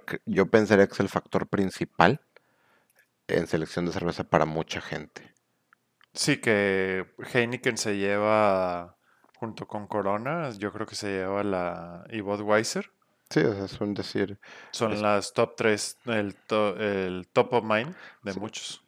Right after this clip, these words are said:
Speaker 1: Sí, porque la verdad, el, para la mayoría de la gente, a la hora de la hora, si les pones tres lagers,
Speaker 2: Ujú.
Speaker 1: este, a,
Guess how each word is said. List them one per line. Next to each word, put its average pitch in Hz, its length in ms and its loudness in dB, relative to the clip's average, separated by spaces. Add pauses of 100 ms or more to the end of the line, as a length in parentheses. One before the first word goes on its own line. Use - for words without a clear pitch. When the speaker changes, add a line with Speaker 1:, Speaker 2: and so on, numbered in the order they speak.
Speaker 1:
Sí, 113 240 2
porque 92 300 -2
la 95 80 8
verdad, 90 300 8
el, - 120 0 (240)
para 90 180 8
la 87 100 4
mayoría 85 320 4
de 104 40 2
la 110 80 4
gente, 107 400 0 (160)
a - 80 -2
la 87 100 4
hora 101 120 6
de 113 60 4
la 95 80 6
hora, 85 160 4
si - 120 -8
les - 140 -12
pones 101 340 -2
tres 101 240 2
lagers, 92 560 2 (460)
Speaker 2:
Ujú. - 80 -2
Speaker 1:
este, 80 680 0 (1500)
a, 73 760 2